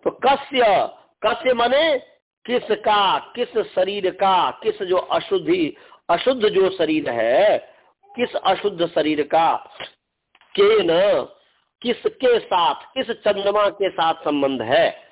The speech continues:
पहले में तो ऐसा कर लेंगे। दूसरा कि किस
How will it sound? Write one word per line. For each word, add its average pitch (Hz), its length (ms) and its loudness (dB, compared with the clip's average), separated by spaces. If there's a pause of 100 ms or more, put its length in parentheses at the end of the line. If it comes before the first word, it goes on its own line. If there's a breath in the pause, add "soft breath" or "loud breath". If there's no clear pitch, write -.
(160)
पहले 160 280 2
में 175 140 0
तो 165 400 -4 (260)
ऐसा 175 260 0
कर 165 180 -6
लेंगे। 151 280 -8
दूसरा 226 520 0 (960)
कि 226 440 -4
किस 269 200 0